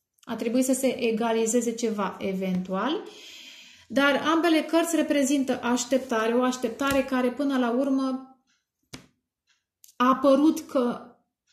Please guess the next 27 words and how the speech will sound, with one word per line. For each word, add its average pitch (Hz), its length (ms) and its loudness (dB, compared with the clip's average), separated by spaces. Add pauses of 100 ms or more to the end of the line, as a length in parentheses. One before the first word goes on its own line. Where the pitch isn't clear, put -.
(280)
a 254 520 -2 (140)
părut, 240 480 2
a 202 100 -4
dat 240 240 0
impresia 220 840 0 (440)
că 254 440 2 (400)
povestea 254 680 2
s-a 226 220 -2
încheiat, 226 480 0
treisprezece, 214 720 -2
s-a 214 160 -4
încheiat, 208 420 -4
dar 214 200 -4
acum 220 260 -4
renaște. 240 720 -4 (840)
Nu 254 280 4
e, 240 140 0
a 214 100 -2
fost 254 200 2
doar 240 180 4
o 233 40 4
impresie, 233 1200 0 (400)
pentru 202 260 -4
că 196 120 -6
noi 214 240 0
considerăm 214 500 -2
moartea 185 560 -8